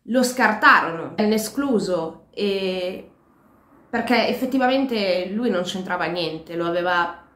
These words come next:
ahimè, purtroppo, solamente ritrovato. Ma comunque era doveroso, ragazzi, indagare anche su di lui, anche se poi comunque risultò estraneo ai fatti. Ma era doveroso farlo.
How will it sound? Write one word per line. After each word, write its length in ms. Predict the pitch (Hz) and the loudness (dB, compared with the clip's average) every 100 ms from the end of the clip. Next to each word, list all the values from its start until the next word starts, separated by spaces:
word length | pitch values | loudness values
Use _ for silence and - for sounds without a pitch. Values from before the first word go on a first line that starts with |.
| - | -4
ahimè, 540 | 220 220 208 208 - | 0 2 0 -2 -8
purtroppo, 880 | - 196 196 170 - 175 175 - - _ | -14 -10 -4 -4 -4 -8 -10 -12 -20 _
solamente 520 | - 226 220 226 214 | -8 -2 0 0 0
ritrovato. 760 | 180 175 175 202 143 - - - - - - - - - | -4 -4 0 2 2 -2 -14 -18 -18 -18 -18 -20 -16 0
Ma 180 | 233 | 2
comunque 540 | 240 294 392 339 220 202 | 4 2 2 0 0 0
era 320 | 190 180 190 | 2 0 -2
doveroso, 680 | 233 302 240 233 269 196 180 | 0 2 2 4 4 2 0
ragazzi, 840 | 180 226 190 - - - 185 190 | -2 2 2 2 -10 -6 -4 -4
indagare 400 | 202 202 202 226 | -4 -2 0 2
anche 260 | 214 202 185 | 2 0 -4
su 200 | - 160 | -10 -10
di 120 | 170 | -8
lui, 380 | 170 156 151 - _ _ _ _ _ | -6 -4 -6 -8 _ _ _ _ _
anche 280 | 233 240 254 | 2 4 4
se 200 | 302 294 | 2 2
poi 200 | 214 226 | 2 2
comunque 520 | 233 196 202 202 226 | 0 0 -2 -2 0
risultò 520 | 226 196 247 247 175 | 2 2 -2 0 -2
estraneo 440 | 202 - 180 170 | -2 -4 -4 -2
ai 80 | 160 | -4
fatti. 640 | 160 160 139 - - - - - - - | -4 -4 -6 -8 -20 -20 -20 -20 -20 -10
Ma 140 | 226 277 | 0 4
era 140 | 294 | 4
doveroso 440 | 285 240 220 202 | 4 2 0 -2
farlo. 580 | - 139 - - 156 - | -8 -14 -16 -16 -18 -20